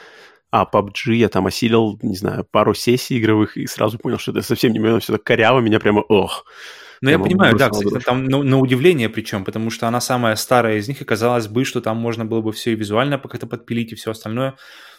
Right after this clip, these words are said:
Speaker 2: Не знаю, может, это какой-то, знаешь, может, это уже стилистика, может, люди уже любят пабг за то, что она немного такая корявенькая.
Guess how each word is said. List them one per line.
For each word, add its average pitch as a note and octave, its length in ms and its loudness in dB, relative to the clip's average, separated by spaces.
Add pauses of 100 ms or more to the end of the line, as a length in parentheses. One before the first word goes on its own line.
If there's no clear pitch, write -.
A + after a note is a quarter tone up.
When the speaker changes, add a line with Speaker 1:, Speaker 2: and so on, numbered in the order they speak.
(100)
Speaker 2:
Не A2 80 -6
знаю, G#2 200 -4
может, A#2+ 260 -2
это B2+ 160 -4
какой-то, A#2 320 -2
знаешь, A2+ 280 -2
может, A2+ 220 -6
это A#2 120 -6
уже A2 160 -2
стилистика, A#2 600 -8
может, G#2+ 280 -4
люди A2+ 180 -4
уже G#2+ 200 0
любят C#3 400 -2 (220)
пабг A2 220 -6
за A2 240 -2
то, A2 120 -6
что - 180 -14
она G2+ 100 -6
немного G2+ 400 -6
такая G2+ 160 -8
корявенькая. G2 560 -4